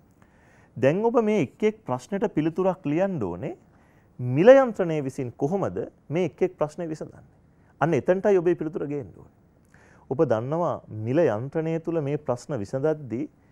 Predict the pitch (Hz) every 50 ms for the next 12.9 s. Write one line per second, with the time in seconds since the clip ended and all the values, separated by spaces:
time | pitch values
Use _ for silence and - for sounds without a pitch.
0 | _ - _ _ - 98 107 117 - - 185 202 196 - 220 214 202 190 180 190
1 | 175 - - 143 147 160 175 190 208 214 214 208 - - 170 175 190 180 - 190
2 | 185 175 156 143 135 - 139 120 - - - - _ _ _ _ _ - 123 135
3 | 151 - 208 190 - 233 208 175 - - 135 143 165 170 160 - - 175 170 165
4 | 156 139 139 139 110 90 73 76 - - - _ _ _ _ _ _ - _ -
5 | - 101 87 76 - - - 120 117 135 131 104 92 - 135 135 135 131 135 127
6 | 143 131 127 127 127 147 160 - - 104 107 117 135 127 127 131 139 - 123 104
7 | 101 127 131 - 123 117 123 131 135 131 131 - - 104 120 - _ _ _ _
8 | _ _ _ _ - - 147 131 135 135 127 127 120 120 110 104 - 113 110 113
9 | 117 123 131 147 165 180 - _ - - 110 110 113 110 120 113 127 117 120 -
10 | 110 92 90 92 - - 71 - - - _ _ _ _ - _ _ - 120 123
11 | 135 139 143 127 117 110 113 107 120 123 135 151 160 170 175 _ - 113 110 107
12 | 110 113 120 120 127 123 131 123 - - 117 104 92 82 78 - -